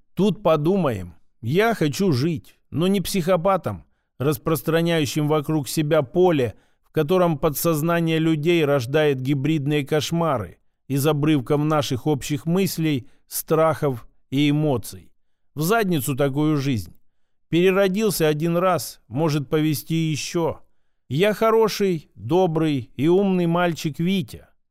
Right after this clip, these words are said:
а не монстр. Кто сказал четыре трупа? Не виноватая я, они первые начали. Дом, родной дом,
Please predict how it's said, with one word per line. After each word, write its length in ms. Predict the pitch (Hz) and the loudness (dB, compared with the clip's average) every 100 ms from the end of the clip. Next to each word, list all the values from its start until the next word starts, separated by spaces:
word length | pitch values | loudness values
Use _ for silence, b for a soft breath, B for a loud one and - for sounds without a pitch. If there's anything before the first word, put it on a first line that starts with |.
| _ - | _ -6
а 160 | 135 | -2
не 320 | 156 151 143 - | 0 2 0 -4
монстр. 680 | 107 147 156 113 - - - _ _ _ | -2 2 2 0 -4 -12 -20 _ _ _
Кто 300 | - - 185 | -8 2 2
сказал 460 | - 175 160 165 151 | 4 0 2 2 0
четыре 440 | - 143 170 165 | -2 -2 0 0
трупа? 540 | 151 165 135 - - _ _ | 0 -2 -2 -4 -20 _ _
Не 160 | 123 170 | -2 2
виноватая 800 | 196 208 220 175 175 190 180 160 | 2 2 4 2 2 0 2 0
я, 320 | 120 90 - _ | -2 -8 -16 _
они 280 | - 165 202 | -2 2 2
первые 520 | 123 147 180 196 196 | 2 2 2 4 2
начали. 600 | 185 160 117 - 90 - _ _ _ _ | 2 0 -4 -8 -18 -20 _ _ _ _
Дом, 540 | - 151 208 180 98 80 - - _ | -8 2 4 4 0 -8 -16 -20 _
родной 500 | - 165 208 220 214 | -2 0 2 2 0
дом, 460 | 160 160 151 101 | 2 2 0 -2